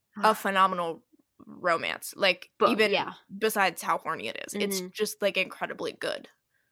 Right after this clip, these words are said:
Speaker 2: Yeah.
Speaker 1: Feral.
Speaker 2: I
Speaker 1: Um, wow.
Speaker 2: Ugh. And she was, like, the, ugh. And just
Speaker 1: Yeah.
Speaker 2: Robert Petkoff.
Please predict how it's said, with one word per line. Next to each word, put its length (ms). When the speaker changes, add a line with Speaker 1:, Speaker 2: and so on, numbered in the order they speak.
Speaker 2:
Yeah. 360
Speaker 1:
Feral. 420
Speaker 2:
I 600
Speaker 1:
Um, 460
wow. 140
Speaker 2:
Ugh. 240
And 180
she 180
was, 240
like, 220
the, 100
ugh. 340
And 220
just 100
Speaker 1:
Yeah. 140
Speaker 2:
Robert 300
Petkoff. 440